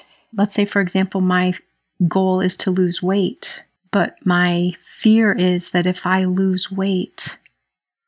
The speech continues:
how will I be known then? How will I know myself? What if I get attention that I'm not comfortable with?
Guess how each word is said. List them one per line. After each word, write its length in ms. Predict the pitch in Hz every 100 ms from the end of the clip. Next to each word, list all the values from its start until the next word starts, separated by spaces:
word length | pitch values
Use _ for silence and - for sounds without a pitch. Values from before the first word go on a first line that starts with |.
| _
how 420 | - - 208 214
will 200 | 220 208
I 180 | 180 180
be 180 | 170 175
known 360 | 170 165 160 165
then? 340 | 170 170 165 -
How 260 | - 220
will 160 | 233 226
I 80 | 202
know 200 | 190 190
myself? 840 | 180 180 - 196 185 175 - - - _ _ _
What 160 | 196 220
if 180 | 254 254
I 80 | 220
get 180 | 220
attention 600 | 202 - 202 202 - 185
that 120 | 165 170
I'm 160 | 170
not 220 | 175 165
comfortable 580 | - 190 208 - - -
with? 360 | - 175 -